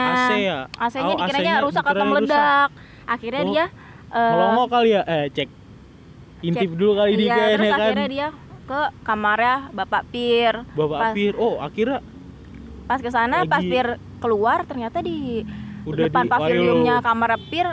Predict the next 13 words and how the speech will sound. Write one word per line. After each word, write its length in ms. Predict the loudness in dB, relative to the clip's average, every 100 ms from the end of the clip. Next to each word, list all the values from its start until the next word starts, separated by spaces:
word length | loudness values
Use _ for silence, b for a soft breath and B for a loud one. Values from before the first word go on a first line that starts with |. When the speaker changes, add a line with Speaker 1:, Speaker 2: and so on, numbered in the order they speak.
| -6
Speaker 2:
udah 320 | -4 0 0 0
ditodong 960 | -4 -6 -8 -14 -20 -10 -6 -4 -4 -4
senjata 720 | -6 -2 -2 -2 -2 -2 0
sama 500 | 0 -2 -4 -8 -6
Speaker 1:
Oh, 80 |
kayak, 320 | -2 2 2 0 -6 -20 -8
oh, 160 | 2 4
sama 200 | 4 2
Cakra 300 | 0 -2 0
Biro, 260 | 2 2 4
Speaker 2:
Iya. 80 | 4
Speaker 1:
berarti 220 | 4 2
kayak, 260 | 2 2